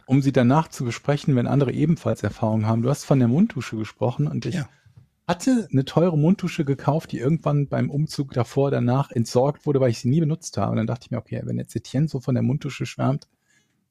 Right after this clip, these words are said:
Speaker 1: vielleicht probiere ich das auch aus, hol mir eine.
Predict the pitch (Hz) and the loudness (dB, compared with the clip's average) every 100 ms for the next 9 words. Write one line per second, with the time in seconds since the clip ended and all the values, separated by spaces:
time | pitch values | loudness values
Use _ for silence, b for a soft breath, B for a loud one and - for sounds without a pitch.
0 | - 156 170 151 156 - - _ _ _ | -2 4 4 4 0 -6 -20 _ _ _
1 | _ _ - 151 151 135 127 123 131 113 | _ _ 2 2 4 -2 0 -2 -2 -4
2 | 135 - 139 135 110 104 101 131 175 | -4 0 2 4 2 2 2 2 0